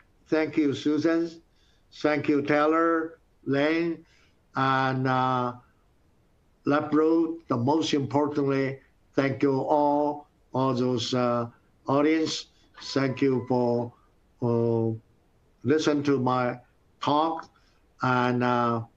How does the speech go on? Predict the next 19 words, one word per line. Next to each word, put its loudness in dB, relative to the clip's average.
I 0
wish 2
you 2
all -2
stay -2
safe, 0
healthy, 0
and, 0
uh, 0
when 0
you 2
go 2
out, 0
make -2
sure 0
put -4
the 0
mask -2
on. -2